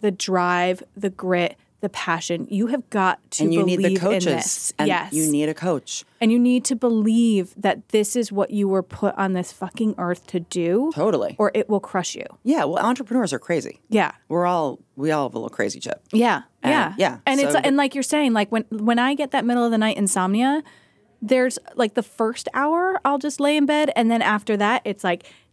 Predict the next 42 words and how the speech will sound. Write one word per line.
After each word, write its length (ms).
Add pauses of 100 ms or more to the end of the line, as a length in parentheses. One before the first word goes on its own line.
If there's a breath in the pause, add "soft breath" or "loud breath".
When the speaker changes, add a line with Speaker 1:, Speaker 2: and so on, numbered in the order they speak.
(120)
Speaker 1:
tick, 140
tick, 140
tick, 160
tick, 140
tick, 160
going 160
Speaker 2:
Totally. 160
Speaker 1:
through 100
my 160
list. 340
I'm, 340
I'm 200
booking 320
flights. 280
I'm 100
having 260
ideas. 320
I'm 100
having 220
all 100
this 140
stuff. 340
And 180
then 160
I 60
can 160
get 140
back 220
to 100
sleep. 340
But 140
it's 180
like, 160
if 160
you 160
don't 280
have 580 (880 soft breath)
that 420
push 360
in 180
you, 420 (120)
like, 340